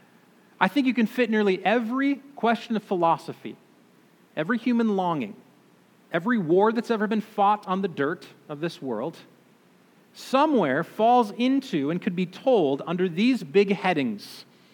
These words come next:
It's about creation, and it's about the fall, and it's about redemption, and ultimately, all of history, for all eternity into the future, will be about the fulfillment of God's work in this story. Genesis starts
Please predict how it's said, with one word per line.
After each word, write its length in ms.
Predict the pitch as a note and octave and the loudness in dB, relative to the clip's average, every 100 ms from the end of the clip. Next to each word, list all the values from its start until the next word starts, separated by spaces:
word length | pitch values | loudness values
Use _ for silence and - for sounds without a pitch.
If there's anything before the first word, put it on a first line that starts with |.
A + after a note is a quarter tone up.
| _ _ _ _ _ _ | _ _ _ _ _ _
It's 80 | |
about 240 | - C3+ C#3+ | -8 -6 -4
creation, 580 | - G3+ A3 G#3 - B2 | 2 6 6 4 -2 -6
and 120 | A2 | -6
it's 100 | - | -6
about 220 | C#3+ C#3 | -4 -4
the 60 | D3 | -6
fall, 600 | - G3+ G#3 F#3 B2+ G2+ | -4 4 6 6 4 0
and 80 | |
it's 120 | G#2 - | -10 -8
about 220 | B2+ C#3+ | -6 -4
redemption, 760 | C#3+ C3+ F#3+ G#3+ - C#3+ A#2+ B2+ - - - - | -4 0 0 -2 -4 -4 -4 -8 -14 -20 -20 -10
and 120 | B2 | -2
ultimately, 680 | E3+ G#3+ F#3 C#3+ A2+ A2 A#2 - _ _ - | 0 0 -2 -4 -6 -8 -8 -16 _ _ 0
all 320 | E3 C4+ C#4+ | 6 8 6
of 80 | A#3 | 4
history, 440 | F3+ - - A2 | -2 -4 -8 -10
for 200 | - F3+ | -6 -4
all 260 | F#3 G#3+ C4 | 2 4 4
eternity 440 | C#4 - B3+ A#3+ | 2 0 2 2
into 140 | A#3 A3+ | 2 2
the 120 | A3 | 2
future, 520 | A3 B3 B3 - B2+ - _ _ _ _ _ _ _ - | 0 -2 -2 -6 -12 -14 _ _ _ _ _ _ _ -4
will 140 | C#3 | -2
be 140 | C3+ | 0
about 240 | D3+ C#3+ C#3 | 0 0 -4
the 60 | |
fulfillment 760 | - - - - F#3 D#3 G#2 - - _ _ _ _ - | -8 -14 -14 -8 -6 -6 -8 -14 -20 _ _ _ _ -18
of 100 | A2 | -4
God's 260 | C#3+ C#3+ | -2 -2
work 380 | A#2+ C#3+ C3+ - D#3 | -4 -4 -4 -6 -12
in 260 | - D3 C#3 | -6 -4 -2
this 180 | B2+ B2 | -4 -4
story. 520 | - - B2 G#2 G2 - - _ _ _ _ _ _ - | -12 -8 -6 -6 -8 -16 -20 _ _ _ _ _ _ -8
Genesis 480 | - G#3+ C4 - B3 | 0 4 4 0 -6
starts 680 | - - F3+ A2 - - | -2 2 2 2 -6 -20